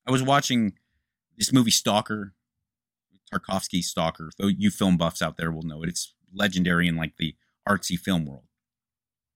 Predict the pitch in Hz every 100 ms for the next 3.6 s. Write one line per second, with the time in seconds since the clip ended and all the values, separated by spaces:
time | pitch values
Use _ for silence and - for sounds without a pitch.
0 | _ _ _ _ - 110 98 101 87 80
1 | 71 65 67 _ _ _ _ _ _ _
2 | _ - 107 104 117 113 107 - 104 95
3 | 104 98 101 87 87 85